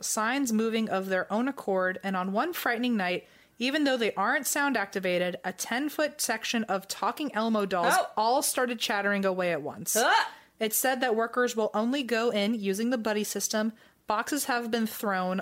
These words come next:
Speaker 1: all
Speaker 2: Oh.
Speaker 1: the lights go out, and walkie-talkies will suddenly go silent."
Speaker 2: That's ter-, you're in the back stock room, shit starts falling, the
Speaker 1: Literally
Speaker 2: walkie-talkie goes
Speaker 1: boxes.
Speaker 2: out.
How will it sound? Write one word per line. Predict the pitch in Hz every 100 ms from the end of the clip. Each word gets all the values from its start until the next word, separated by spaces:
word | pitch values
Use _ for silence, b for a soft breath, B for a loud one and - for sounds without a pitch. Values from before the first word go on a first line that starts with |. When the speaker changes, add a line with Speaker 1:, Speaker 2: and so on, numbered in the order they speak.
| -
Speaker 1:
all | 196
Speaker 2:
Oh. | 233
Speaker 1:
the | 262
lights | 208 196 -
go | 202 190
out, | 190 196
and | 196
walkie-talkies | 185 185 220 - 175 - 196
will | 202
suddenly | - 175 175 175
go | 175 165
silent." | - 78 - 101 - - b b b b _
Speaker 2:
That's | 320 480 -
ter-, | - 254 -
you're | 254
in | 247
the | 214
back | 208 196
stock | - - 190 -
room, | 202
shit | 202 214 -
starts | 208 202
falling, | 214 208 196
the | 196
Speaker 1:
Literally | 180 190 262 311 330 302
Speaker 2:
walkie-talkie |
goes | 240 247 196
Speaker 1:
boxes. | 202 196
Speaker 2:
out. | 196